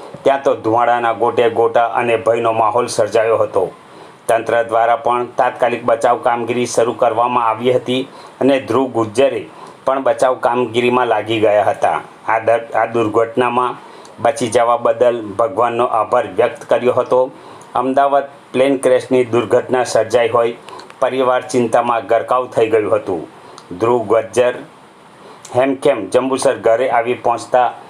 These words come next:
માતા પિતા, દાદા દાદીના ચરણ સ્પર્શ કરી આશીષ લીધા હતા. રાકેશભાઈનો એકનો એક વાલચોયો દીકરો ઘરે આવતા ભાવુક દ્રશ્યો સર્જાયા હતા.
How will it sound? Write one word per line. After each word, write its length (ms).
માતા 320
પિતા, 520
દાદા 320
દાદીના 540
ચરણ 300
સ્પર્શ 360
કરી 280
આશીષ 400
લીધા 260
હતા. 420
રાકેશભાઈનો 840
એકનો 320
એક 300
વાલચોયો 480
દીકરો 500
ઘરે 340
આવતા 400
ભાવુક 400
દ્રશ્યો 380
સર્જાયા 460
હતા. 380